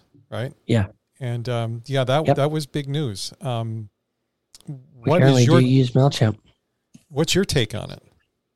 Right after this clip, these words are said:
Speaker 2: So, you know, this is, this is obviously the number is, like, huge and crazy,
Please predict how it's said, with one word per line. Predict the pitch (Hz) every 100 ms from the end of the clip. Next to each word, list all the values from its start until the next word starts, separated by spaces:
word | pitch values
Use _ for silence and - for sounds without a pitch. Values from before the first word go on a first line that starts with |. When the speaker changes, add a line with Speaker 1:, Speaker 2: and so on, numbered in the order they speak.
| _ _ _ _ _ 156
Speaker 2:
So, | 139 131 120 - _ _ _ _
you | 143
know, | 131 120 113
this | - 127 147 -
is, | 131 110 - 160
this | 135 127 123
is | 113 120 -
obviously | 117 113 113 - 104
the | 110
number | 107 110 101
is, | 95 92 -
like, | 90 95 - -
huge | - - 110 104 104
and | 104
crazy, | - 120 113 117 120 123